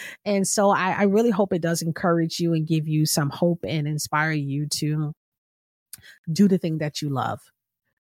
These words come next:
And if you don't have anyone else around you encouraging you, know that you can always count on the Girl Take No podcast, me, Shawnee Sanders, right here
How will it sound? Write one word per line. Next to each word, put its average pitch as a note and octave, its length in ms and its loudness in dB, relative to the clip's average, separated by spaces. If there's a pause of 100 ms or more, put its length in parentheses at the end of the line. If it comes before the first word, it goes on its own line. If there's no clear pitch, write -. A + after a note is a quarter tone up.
(220)
And E3 220 4
if D3+ 100 0
you F3 60 4
don't E3+ 140 4
have E3 140 2
anyone F3 340 2
else D3+ 160 0
around C#3+ 320 -2
you C#3 80 -4
encouraging C#3+ 500 -2
you, C#3+ 80 0
know D#3 280 2
that C#3+ 320 -2
you D#3+ 60 -2
can D3 140 -2
always C#3+ 300 0
count B2+ 260 -2
on C#3 220 0
the C#3 60 -4
Girl C3+ 240 0
Take - 180 -4
No B2+ 140 -4
podcast, B2+ 640 -2
me, C3 240 -2
Shawnee C3 320 -2
Sanders, B2+ 460 -6
right C#3 180 -2
here B2 300 -4